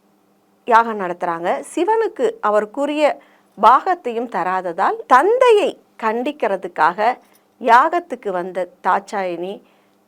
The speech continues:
தந்தையை சமாதானப்படுத்த முடியாமல் சிவனுக்கு தன்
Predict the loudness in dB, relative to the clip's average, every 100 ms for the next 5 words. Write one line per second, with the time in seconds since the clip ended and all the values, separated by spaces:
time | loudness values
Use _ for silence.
0 | _ 2 4 6 4 2 0 -2 -4 0
1 | 0 0 -4 -6 -8 -8 -10 -10 -10 -6
2 | -6 -4 -6 -8 -10 _ _ _ -12 -6
3 | -2 -2 -4 -6 -6 -6 -10 _ -6 -6